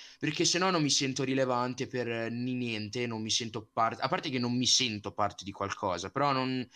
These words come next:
non voglio sentirmi parte di qu-, voglio sentirmi parte di, di me stesso. Voglio che sia il mio mondo e decido io come cazzo funziona.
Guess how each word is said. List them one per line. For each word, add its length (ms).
non 160
voglio 240
sentirmi 380
parte 280
di 60
qu-, 100
voglio 140
sentirmi 400
parte 320
di, 200
di 120
me 100
stesso. 600
Voglio 220
che 540
sia 300
il 100
mio 280
mondo 500
e 60
decido 400
io 180
come 220
cazzo 300
funziona. 560